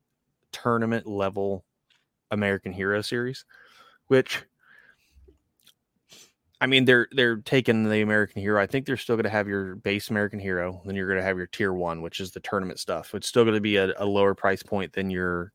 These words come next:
team series and, you know, the elite T Is and all that one, whatnot. Um, but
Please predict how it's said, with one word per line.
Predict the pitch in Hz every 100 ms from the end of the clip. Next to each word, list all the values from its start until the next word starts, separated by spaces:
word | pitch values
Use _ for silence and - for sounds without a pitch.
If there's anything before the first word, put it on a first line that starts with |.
| -
team | 117 104
series | 95 101 95 95 92 92
and, | 87 87 85 -
you | 98
know, | 87 85
the | 85
elite | 85 90 95 92
T | - 92
Is | 87 87 82
and | 90
all | 85
that | 82 -
one, | 87 90 -
whatnot. | 98 76 85 - - - - - - -
Um, | 92 87 80 76 - _ _ _ _ _ _ _ _ _ _ _ _ _ - - _ 147 _ _ _ _ _ _
but | 139 123